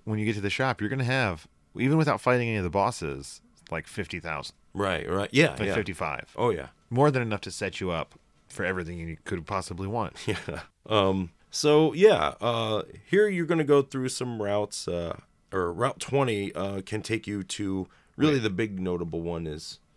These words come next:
Speaker 1: I will say Route twenty is a nice, like, palette change of pace. It's a blue sky and, like, a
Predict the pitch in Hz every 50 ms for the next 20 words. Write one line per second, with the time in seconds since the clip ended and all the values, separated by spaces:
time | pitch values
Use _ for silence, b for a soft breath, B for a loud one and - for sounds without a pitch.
0 | - 113 117 113 123 135 131 - 147 135 123 98 95 90 98 98 95 - - -
1 | - 92 90 95 98 104 107 - _ _ _ _ _ _ - 90 82 87 85 87
2 | 87 90 82 - - 82 76 73 - _ _ _ - - - 95 95 98 104 -
3 | - - - - - _ _ _ - - - 113 107 101 104 104 - - 107 104
4 | 110 113 - - - - - _ _ _ _ _ - 90 82 - 90 82 78 76
5 | 78 - - _ _ - - 85 80 104 104 104 95 - - - 92 92 95 98
6 | 101 104 104 95 - - 80 78 73 76 78 - - 92 82 78 78 78 78 76